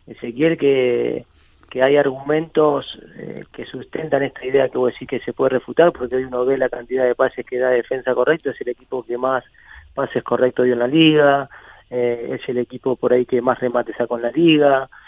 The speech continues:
eh, es el equipo que menos goles le hicieron en la liga. Entonces, realmente hoy podemos pensar de que, bueno, este grupo,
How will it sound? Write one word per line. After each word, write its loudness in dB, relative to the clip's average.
eh, -4
es -6
el -4
equipo -8
que 0
menos -2
goles 2
le 0
hicieron 2
en -4
la 0
liga. 0
Entonces, 0
realmente 2
hoy 4
podemos 2
pensar -4
de -4
que, -4
bueno, 0
este -4
grupo, 0